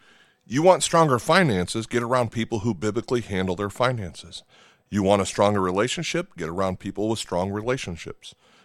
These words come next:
You want to be closer to God, get around people who are closer to God, and, and then just work through issues.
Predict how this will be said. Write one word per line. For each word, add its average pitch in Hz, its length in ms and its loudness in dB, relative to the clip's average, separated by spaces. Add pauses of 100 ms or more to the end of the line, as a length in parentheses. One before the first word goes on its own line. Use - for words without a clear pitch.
(100)
You 104 100 0
want 113 200 4
to 98 80 -12
be 104 100 -4
closer 110 340 2
to 90 60 -4
God, 127 380 4
get 104 160 0
around 110 280 4
people 139 320 -4
who 147 100 -2
are 120 100 2
closer 95 340 -2
to 95 60 -8
God, 123 400 -2 (260)
and, 104 160 -2
and 113 220 0
then 160 220 4
just 143 260 0
work 95 420 0
through 139 240 -4
issues. - 560 -8